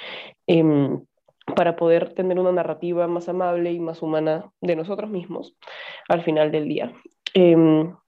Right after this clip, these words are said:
y bueno, ese es un poco el resumen, ya me irán conociendo mucho más a lo largo de todos estos episodios que buscamos hacer con Sumi.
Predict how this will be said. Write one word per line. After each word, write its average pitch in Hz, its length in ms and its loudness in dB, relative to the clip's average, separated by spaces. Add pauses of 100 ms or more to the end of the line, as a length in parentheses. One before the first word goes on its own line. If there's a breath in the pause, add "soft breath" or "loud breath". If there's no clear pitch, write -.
(180)
y 254 80 2
bueno, 302 480 4
ese 214 200 2
es 214 100 0
un 220 100 -2
poco 208 260 2
el 190 140 0
resumen, 214 400 0
ya 190 80 0
me 185 80 0
irán 180 180 0
conociendo 180 640 -4
mucho 170 320 -4
más 196 300 -4
a 185 40 -8
lo 170 120 -10
largo 175 340 -4
de 175 180 0
todos 175 360 -4
estos 180 260 -10
episodios 170 560 0
que 156 220 -2
buscamos 170 440 -2
hacer 170 300 -10
con 175 160 -8
Sumi. 226 380 -8